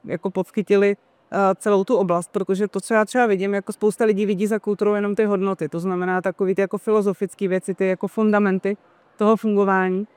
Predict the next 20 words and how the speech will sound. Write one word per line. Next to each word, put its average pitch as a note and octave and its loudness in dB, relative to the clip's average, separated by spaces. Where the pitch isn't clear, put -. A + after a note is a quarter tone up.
Já F#3+ 0
ve G#3 2
firemní A3 2
kultuře G#3+ -2
vidím G3+ 0
i G3 -4
praktické G#3 -4
věci G3+ -2
procesního G3+ -2
rázu, F3+ 2
jak F3 -2
organizujeme F#3 -2
meetingy, F3 -4
jak F3 -4
se G#3+ -8
můžeme F#3 -4
domlouvat, E3+ -4
eh, F3+ 0
jak, G3 -2
eh, F#3 2